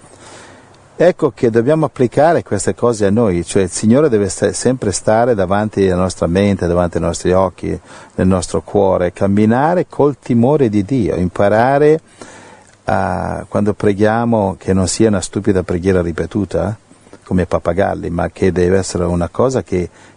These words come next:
deve essere pregata anche con lacrime, col cuore spezzato, come quando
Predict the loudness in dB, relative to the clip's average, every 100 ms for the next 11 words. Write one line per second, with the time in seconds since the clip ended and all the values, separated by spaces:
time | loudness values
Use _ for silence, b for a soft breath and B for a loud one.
0 | B 0 2 2 0 -2 -2 -2 -2 -2
1 | -2 -2 -4 -2 -4 -2 0 0 -2 -6
2 | -8 -6 -6 -6 -2 -4 -4 -4 -4 -2
3 | -2 -2 -6 -12 -12 _ _ _ B B
4 | B B -4 0 0 0 -2 0 0 0